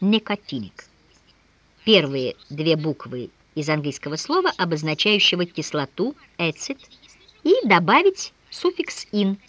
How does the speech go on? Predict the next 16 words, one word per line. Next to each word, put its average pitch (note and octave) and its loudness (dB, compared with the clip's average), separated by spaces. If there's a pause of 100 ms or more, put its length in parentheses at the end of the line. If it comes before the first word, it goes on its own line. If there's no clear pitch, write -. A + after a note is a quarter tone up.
(280)
из F#3 -2
слова B3+ -2 (260)
«витамин». E3+ -4 (1160)
В G3 -4
результате D4+ 2
получился D4 -2
ниацин, G3+ 0 (380)
и F#4+ 2
таким E3+ 0
образом D3+ -2
проблема D3 -2
спутывания F#4 -2 (220)
нового C4+ 2
витамина A#3 0
с - -10
никотином F#3+ -2